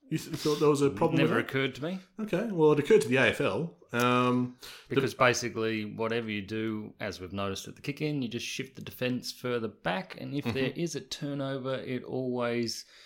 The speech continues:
Speaker 2: benefits the attacking side, not the
Speaker 1: Mm.
Speaker 2: defending side who's just had the kick out because there's so much space in the forward fifty.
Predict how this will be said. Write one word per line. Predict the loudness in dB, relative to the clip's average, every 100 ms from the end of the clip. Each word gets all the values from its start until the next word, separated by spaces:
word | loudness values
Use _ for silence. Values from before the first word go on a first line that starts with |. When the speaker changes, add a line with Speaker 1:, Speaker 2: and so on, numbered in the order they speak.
| -20 _
Speaker 2:
benefits | -2 0 0 -2 -8 -6 -6 -6 -10 _ _ _ _ _ _ -8
the | -2 -2 -2
attacking | -6 -6 -6 -6 -8 -6
side, | -6 -6 -8 -8
not | -8 -10 -6
the | -4 -2 -6 -8
Speaker 1:
Mm. | -8
Speaker 2:
defending | -8 -4 -4 -4 -6
side | -6 -6
who's | -8
just | -10 -12 -10
had | -12
the | -10
kick | -10 -8
out | -10 -10
because | -14 -14
there's | -8 -8
so | -8 -10
much | -10 -12
space | -8 -8 -8
in | -10
the | -12
forward | -14 -14 -14
fifty. | -18 -18 -18